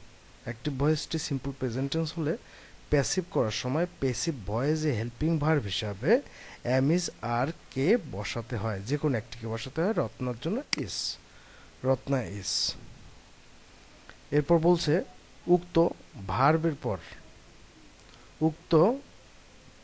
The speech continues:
helping ভার্বের পর ভি থ্রি, ফ্যানস, ফ্যান এর ভি থ্রি, ফ্যান্ট। এরপর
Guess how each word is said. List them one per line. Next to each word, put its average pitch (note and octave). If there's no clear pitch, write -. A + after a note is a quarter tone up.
helping C#3+
ভার্বের C#3
পর D3
ভি D#3
থ্রি, G#2
ফ্যানস, F#3+
ফ্যান D3+
এর F#3
ভি C3
থ্রি, G#2+
ফ্যান্ট। A#2+
এরপর D3+